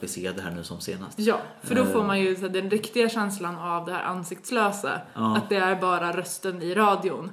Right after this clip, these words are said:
Speaker 2: Och jag tänker att så här, mot slutet så anropar man och anropar och får inget svar.
Speaker 1: Mm.
Speaker 2: Ehm, och fram tills dess så har man liksom förhandlat eller förhalat eller, ja. Den,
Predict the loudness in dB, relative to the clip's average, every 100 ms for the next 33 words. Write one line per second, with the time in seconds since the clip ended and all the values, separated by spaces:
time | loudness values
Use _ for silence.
0 | -14 -20 _ 2 4 6 4 -2 -8 -6
1 | -4 -2 0 0 0 -2 -4 -4 -6 -6
2 | 0 0 0 -2 -4 -4 -2 -2 -2 -4
3 | -4 -6 -4 -6 -6 -4 -4 -4 -6 -6
4 | -6 -8 -20 _ _ -16 -10 -8 -10 -10
5 | -12 -8 -2 -2 -2 -8 -14 -10 -8 -8
6 | -12 -16 -20 _ -2 2 2 0 -6 -14
7 | -18 -18 -18 -4 0 0 0 0 0 -2
8 | -8 -8 -8 -8 -8 -8 -8 -10 -12 -16
9 | _ _ -10 -6 -2 -4 -4 -6 -6 -8
10 | -8 -6 -6 -4 -6 -8 -12 -10 -12 -14
11 | -18 -14 -14 -14 _ _ _ -20 _ _
12 | -20 -16 -10 -6 -6 -6